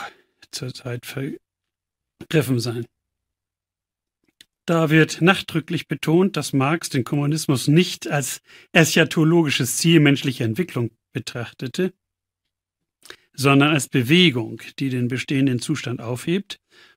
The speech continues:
und das unter Bedingungen, die wir erst heute langsam erreichen. Die ostzonalen Herausgeber der M E W, also der Marx-Engels-Werke, mussten ja,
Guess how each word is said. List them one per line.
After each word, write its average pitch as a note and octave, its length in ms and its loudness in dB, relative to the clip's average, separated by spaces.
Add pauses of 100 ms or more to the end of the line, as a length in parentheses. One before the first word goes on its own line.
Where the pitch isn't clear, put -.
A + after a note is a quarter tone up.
und C3 160 0
das D#3+ 160 0
unter C#3+ 220 2
Bedingungen, D3 680 4
die C3+ 140 -4
wir C#3 120 -2
erst C3+ 240 -6
heute B2+ 240 -4
langsam B2 500 -4 (1000)
erreichen. C#3 640 -4 (2500)
Die G3 100 0
ostzonalen C3+ 720 4
Herausgeber B2+ 840 0
der B2+ 240 -6
M C3+ 160 2
E A2+ 140 -2
W, D#3 200 4
also B2 160 -6
der A2+ 80 -6
Marx-Engels-Werke, A#2+ 920 -6 (540)
mussten E3+ 500 2
ja, D3+ 360 2